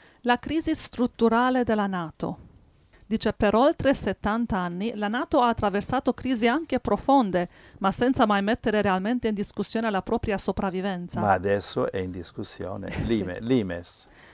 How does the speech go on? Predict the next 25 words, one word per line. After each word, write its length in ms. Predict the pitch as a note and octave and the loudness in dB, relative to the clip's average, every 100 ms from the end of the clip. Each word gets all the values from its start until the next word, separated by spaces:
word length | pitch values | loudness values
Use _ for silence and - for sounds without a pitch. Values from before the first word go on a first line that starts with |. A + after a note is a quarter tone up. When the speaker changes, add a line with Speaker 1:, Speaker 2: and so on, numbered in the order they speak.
| - | -10
Speaker 1:
La 140 | - G#3+ | -2 -2
Groenlandia 840 | A#3 A3+ A3 C4+ C4+ C4 C4 - | 0 -2 0 0 0 0 0 0
è 140 | - | -4
la 160 | F#3+ D3+ | -4 -6
fine 320 | - G#3+ A3 | -6 -4 -2
della 240 | G#3 G3 F#3 | -2 -2 -2
nato. 540 | F3+ F3 - E3 F3 - - _ _ | -4 -6 -6 -8 -8 -12 -20 _ _
Speaker 2:
Ok. 300 | - F#2+ - F#2 F#2 A2 A#2 G2+ _ _ - | -6 -6 -6 -10 -6 -6 -8 -14 _ _ -12
Ehm, 600 | G#2 G2+ G2+ G2+ G2+ G2 _ _ _ _ _ _ _ _ _ _ _ _ - F#3 - | -6 -6 -6 -8 -10 -14 _ _ _ _ _ _ _ _ _ _ _ _ -20 -20 -18
f-, 140 | - | -16
qui 160 | - A2 | -10 -10
c'è 360 | - G#2+ G2+ | -8 -6 -6
YouTube, 680 | G2 G2 A2 - - D3 D#3 | -6 -6 -6 -6 0 0 0
Francesco 800 | - A2 A2 - A#2 B2 - A#2+ | -6 -6 -6 -2 0 0 0 -2
Garri-, 420 | G#2 G2+ F#2 F2+ - | 0 -2 -2 -10 -8
Carrino. 680 | G2+ G2 F#2 F2 F2 - _ - _ | -6 -6 -8 -14 -18 -20 _ -20 _
Speaker 1:
Trump, 500 | - B3+ C4+ D#4+ - - _ _ _ - | -6 -2 0 -2 -8 -14 _ _ _ -4
l'ultimatum 880 | G#3+ B3 A3+ A3+ G#3 B3+ - C4+ | 2 4 4 0 0 -2 0 0
shock, 600 | B3+ - A3 F3 - - - - - | 2 2 2 0 -2 -18 -20 -20 -6
è 100 | G#3+ | -4
la 140 | F3+ | -4
fine 300 | - C4+ C4+ | -4 -2 0
della 180 | A3 G3 | 0 -2
nato. 440 | F3+ D#3+ - - - - _ _ _ | -4 -8 -8 -10 -10 -20 _ _ _
Speaker 2:
Ok. 400 | C#3+ G#2+ - F2+ | -12 -12 -12 -18